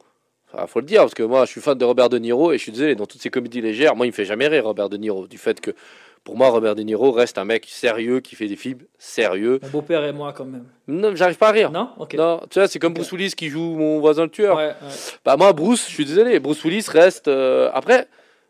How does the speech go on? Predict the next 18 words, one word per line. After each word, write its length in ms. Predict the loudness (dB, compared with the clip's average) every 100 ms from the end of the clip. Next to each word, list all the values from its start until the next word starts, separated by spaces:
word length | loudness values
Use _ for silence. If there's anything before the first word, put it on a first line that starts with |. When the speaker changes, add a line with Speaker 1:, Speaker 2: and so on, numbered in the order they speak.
| _
Speaker 1:
on 60 | -4
catalogue, 500 | 0 4 4 4 2 0
on 100 | -2
adore 340 | 6 6 6
cataloguer 680 | 2 0 -2 -2 -6 -6 -8 -6 -4
les, 240 | -2 -4
les 220 | -4 -6 -6
acteurs, 460 | -4 2 4 4
Speaker 2:
Mhm. 60 | 0
Speaker 1:
et 140 | -8 -12
souvent, 460 | -10 -6 2 2
malheureusement 340 | 4 0 -2 -8
pour 160 | -10 -6
lui, 240 | -4 -6 -8 -20 -20 _
pour 220 | 0 6
eux, 160 | 6 4 _ _ -18
en 120 | -12
général, 600 | -6 -2 2 4 4 0